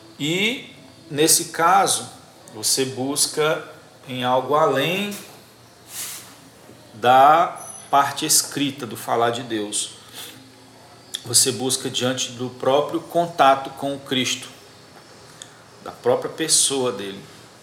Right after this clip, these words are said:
Isso a gente vê.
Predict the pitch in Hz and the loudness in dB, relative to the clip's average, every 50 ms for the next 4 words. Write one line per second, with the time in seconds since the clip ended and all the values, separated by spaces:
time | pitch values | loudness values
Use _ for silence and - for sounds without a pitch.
0 | - - - - - - - - - - - - - - - - - - - - | -20 -20 -20 -20 -20 -20 -20 -20 -20 -20 -20 -20 -20 -20 -20 -20 -20 -20 -20 -20
1 | - - - - - - - - - - - - - - - - - - - - | -20 -20 -20 -20 -20 -20 -20 -20 -20 -20 -20 -20 -20 -18 -18 -18 -18 -20 -8 -2
2 | 120 135 156 - 185 165 165 165 185 - - 170 127 127 151 165 180 185 160 120 | 0 2 4 6 6 6 6 4 2 0 -2 -2 0 2 4 6 6 6 4 4
3 | 107 | 0